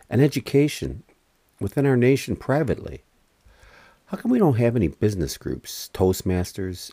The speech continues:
education groups, engineering clubs, computer programming clubs, carpentry clubs? We don't have any groups unless someone gets paid or there's funding.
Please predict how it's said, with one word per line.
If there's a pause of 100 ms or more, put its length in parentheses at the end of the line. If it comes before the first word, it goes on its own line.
education
groups, (140)
engineering
clubs, (480)
computer
programming
clubs,
carpentry
clubs? (1000)
We
don't
have
any
groups
unless
someone
gets
paid
or
there's
funding.